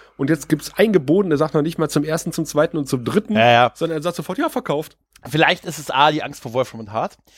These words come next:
Speaker 2: Obwohl ich das nicht glaube, dann würde er nicht nochmal einen Taui extra gleich verlangen. Äh, oder es ist einfach so, er hat nicht mit dieser Summe gerechnet. Obwohl, wie gesagt, ich find's alles nicht so extrem hoch. Halt, für, für diese Fähigkeiten, für einen Menschen halt irgendwie, ne? Ähm, ja.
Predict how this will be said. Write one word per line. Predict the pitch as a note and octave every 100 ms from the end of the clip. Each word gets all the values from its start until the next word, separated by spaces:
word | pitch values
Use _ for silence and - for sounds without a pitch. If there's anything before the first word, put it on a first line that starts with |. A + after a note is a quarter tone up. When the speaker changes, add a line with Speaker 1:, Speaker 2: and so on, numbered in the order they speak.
| - - _ _ -
Speaker 2:
Obwohl | B2+ D#3
ich |
das | E3+ D#3
nicht | C#3+
glaube, | C#3+ E3 C#3+
dann | A#2
würde | A#2+ C3+
er | B2+
nicht | C3
nochmal | C3 A#2+
einen | A#2
Taui | - C#3 A#2+
extra | C3+ - A#2
gleich | G#2 A2
verlangen. | - A2+ C3 F3 - - -
Äh, | C3+ C#3 B2+ _ -
oder | C#3+ F3+ E3
es | C#3+
ist | C3+
einfach | B2+ C#3
so, | B2 D3
er |
hat | B2
nicht | B2+ C3+
mit | C#3
dieser | A#2+ A#2+
Summe | A2 C3 A#2+
gerechnet. | A2 A2 - G3+ A3+
Obwohl, | A#2 C3+ F#3+
wie | D#3+
gesagt, | G#3+ A#3 -
ich | C#3
find's | - G#3
alles | - G3 G#3
nicht | G3 -
so | F#3 G#3+
extrem | F3 - F#3+ G3
hoch. | E3 A3 - - _ _ _ _ -
Halt, | C3 A#2+
für, | - C#3 B2 B2
für | A2+
diese | B2 A#2
Fähigkeiten, | A2+ D#3 D#3+ - C3+ D3+
für | - C3+
einen |
Menschen | C#3+ E3+ - - G#2
halt | - -
irgendwie, | - F#2 F2+ F#2
ne? | D3 - - - - - -
Ähm, | B2+ B2 B2 G#2+ - - _ _ -
ja. | C3+ A2